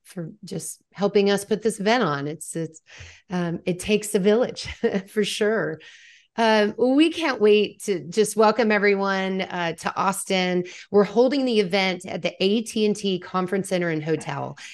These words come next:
And, um, it's located on the U T campus, which is so cool because school will be in session. So we'll be a part of sort of that energy that, that is surrounded any, any large college campus, right? But U T in particular,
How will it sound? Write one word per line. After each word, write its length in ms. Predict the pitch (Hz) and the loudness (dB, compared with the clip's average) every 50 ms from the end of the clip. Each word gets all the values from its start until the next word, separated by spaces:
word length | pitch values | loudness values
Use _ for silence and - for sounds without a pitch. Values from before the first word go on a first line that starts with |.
| - - - _ - | -20 -20 -14 _ -2
And, 540 | 196 190 185 180 175 175 180 175 156 180 - - | 0 2 2 2 2 2 0 0 -2 -6 -8 -6
um, 340 | - - 175 175 165 160 156 - | -4 -2 0 0 0 -2 0 2
it's 240 | 240 220 220 - - | 2 2 0 0 0
located 580 | 196 220 240 254 240 - 277 262 240 269 233 | 4 6 6 6 4 0 -4 -2 0 0 0
on 120 | 214 196 190 | 0 0 0
the 80 | 214 | 0
U 240 | 202 170 175 190 202 | 0 0 0 -2 -2
T 160 | 190 - 196 | -2 -4 -10
campus, 480 | 165 - 180 160 156 - 160 151 156 - | -8 -6 -6 -6 -4 -4 -4 -4 -4 -6
which 120 | 170 - | -8 -8
is 160 | 208 - - - | -6 -6 -4 -4
so 300 | - - 226 220 240 233 | 2 4 4 4 4 2
cool 400 | - 208 190 180 180 180 180 - - - - - | 2 2 2 4 2 0 -2 -6 -12 -16 -10 -6
because 200 | 190 175 190 190 | -2 0 0 -2
school 260 | - - - 247 254 | -2 0 2 2 2
will 60 | 254 | 4
be 140 | 220 233 214 | 4 4 4
in 100 | 214 214 | 4 4
session. 520 | 214 - 180 175 165 - - 180 175 180 175 | 2 0 -2 -2 -2 -2 -4 -2 -2 -4 -4
So 180 | - - 185 | -6 -6 -4
we'll 160 | 170 175 180 | -2 -2 -2
be 180 | 170 180 202 208 | -2 -2 0 0
a 60 | 208 | -2
part 280 | 208 - - 190 185 185 | -2 -2 -6 -6 -4 -4
of 140 | 185 165 165 | -4 -6 -8
sort 200 | - - 185 180 | -10 -10 -10 -8
of 60 | 170 | -6
that 220 | 170 160 151 - - - - - - _ - | -8 -8 -10 -12 -16 -20 -20 -20 -10 _ 2
energy 840 | 220 240 233 233 220 180 - - 214 220 214 208 208 202 202 208 | 4 6 6 4 4 2 0 0 0 2 2 4 4 4 2 2
that, 240 | 185 196 185 180 175 - _ - | 2 2 0 0 0 -2 _ -12
that 180 | 175 180 175 180 | -8 -6 -4 -2
is 180 | 180 175 175 - | -2 -4 -4 -4
surrounded 800 | - - 233 214 180 185 180 175 180 185 185 185 190 180 175 180 - | -2 2 2 4 4 4 4 4 4 2 2 2 2 0 0 0 0
any, 360 | 233 269 277 220 180 175 180 | 0 2 2 2 0 0 0
any 200 | 220 233 226 202 | 0 0 2 0
large 300 | 185 180 175 175 175 - | 0 0 -2 -2 -4 -4
college 260 | - 185 170 170 165 - | -4 -2 -2 -2 -4 -6
campus, 360 | 175 165 156 170 165 165 - | -8 -6 -6 -6 -6 -4 -2
right? 200 | 180 165 160 160 | 0 0 0 -2
But 140 | 170 180 175 | -4 -4 -2
U 140 | 196 196 | -2 -4
T 180 | 185 - 202 180 | -2 -2 -2 -2
in 100 | 170 165 | -2 -2
particular, 680 | - 170 160 - 185 175 - 175 165 156 156 156 151 | -4 -8 -4 -4 -4 -2 -2 -2 -2 -2 -2 -4 -6